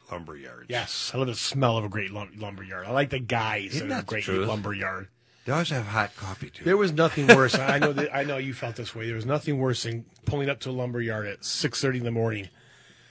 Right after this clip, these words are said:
Speaker 2: and being in a line of twenty cars, and then them not being, having enough guys, and you start your morning off two hours late for a job. That just throws the whole day off,
Speaker 1: You know
Speaker 2: doesn't it?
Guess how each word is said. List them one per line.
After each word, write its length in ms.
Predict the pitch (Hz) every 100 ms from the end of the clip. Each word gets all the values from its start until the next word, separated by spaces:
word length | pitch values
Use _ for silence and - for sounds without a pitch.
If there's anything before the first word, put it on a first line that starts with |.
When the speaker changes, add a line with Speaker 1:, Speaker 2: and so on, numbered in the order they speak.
| _
Speaker 2:
and 160 | 135 113
being 180 | 131 123
in 60 |
a 140 | 117 110
line 300 | 110 113 104
of 100 | 98
twenty 320 | - 120 104
cars, 500 | 92 98 87 - - - _ _ - - -
and 160 | 120
then 180 | 120 120
them 180 | 117 113
not 280 | 117 107 -
being, 160 | 113 107
having 360 | 104 104 104
enough 260 | 101 98 -
guys, 540 | 101 87 85 - - - - - - -
and 100 | 113
you 80 | 110
start 340 | - 123 110
your 120 | 120
morning 320 | 110 110 107 101
off 200 | 92 -
two 280 | - 135 127
hours 280 | 110 104 98
late 200 | 104 104
for 140 | -
a 60 | 95
job. 300 | - 101 92
That 120 | 131
just 200 | 135 110
throws 260 | - 120 104
the 60 | 98
whole 420 | - - 127 110
day 180 | 98 95
off, 180 | 87 131
Speaker 1:
You 80 |
know 140 | 135 190
Speaker 2:
doesn't 140 | 156
it? 80 | 104